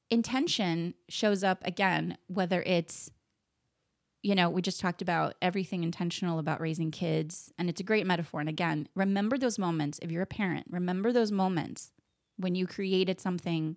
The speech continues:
that you thought maybe was, I thought it was gonna be a lot harder, to tell you the truth, to potty train Skylar. I thought it was, not because of him, but I just had this old belief that it was gonna take a long time.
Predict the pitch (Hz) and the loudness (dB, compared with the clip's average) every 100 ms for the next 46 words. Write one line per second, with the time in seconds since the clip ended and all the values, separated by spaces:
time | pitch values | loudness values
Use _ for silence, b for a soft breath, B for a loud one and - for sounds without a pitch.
0 | - 180 185 175 185 170 175 170 165 165 | -4 -4 -2 -4 -4 -2 -2 -2 -4 -6
1 | - B B B B 262 339 277 185 190 | -8 B B B B 2 2 0 0 -2
2 | 175 165 151 - 156 - - - 170 156 | -2 -2 -2 -2 -4 -4 -6 -6 -4 -2
3 | 143 147 - - - - _ _ - 185 | -2 -4 -6 -8 -12 -20 _ _ -4 -2
4 | 170 156 156 156 156 - 147 151 196 220 | -2 -2 -2 -4 -4 -2 -2 0 0 2
5 | 214 214 196 - B B 240 247 269 220 | 4 2 -2 -8 B B -2 -2 -2 -4
6 | 180 220 180 160 175 175 180 180 - 190 | -2 0 2 0 2 2 2 -2 0 0
7 | 180 175 - - 202 190 175 165 190 190 | 0 -2 0 2 4 2 -2 -4 -4 -6
8 | - 151 - 165 160 - 165 156 160 156 | -4 -4 -2 -4 -4 -4 -4 -4 -8 -6
9 | 151 160 156 - 190 - | -6 -6 -8 -6 -6 -8